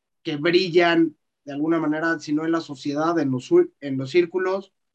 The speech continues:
en donde lo nominaron en prepa el Integromo, que es un premio que te escoge tu generación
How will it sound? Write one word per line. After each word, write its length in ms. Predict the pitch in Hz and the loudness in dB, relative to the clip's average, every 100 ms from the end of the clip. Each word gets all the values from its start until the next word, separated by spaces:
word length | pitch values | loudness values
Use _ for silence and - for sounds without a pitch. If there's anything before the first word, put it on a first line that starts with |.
| _ - | _ -6
en 100 | 151 | 0
donde 260 | 151 147 | 2 2
lo 140 | 147 147 | 0 0
nominaron 540 | 147 151 160 175 170 | 0 -2 -2 -2 -2
en 140 | 135 131 | -4 -6
prepa 380 | 147 135 160 | -8 -6 -2
el 120 | 147 160 | 0 0
Integromo, 720 | 165 170 135 139 156 165 180 | 0 -2 -4 -4 -2 -4 -4
que 100 | 160 | -6
es 80 | 156 | -6
un 140 | 147 | -4
premio 380 | 147 147 156 147 | 0 2 2 -2
que 100 | 139 | -6
te 100 | 127 | -10
escoge 340 | - 160 165 | -8 -4 -2
tu 160 | - 139 | -2 -6
generación 800 | - 120 127 127 139 156 160 | -6 -6 -4 -4 0 0 0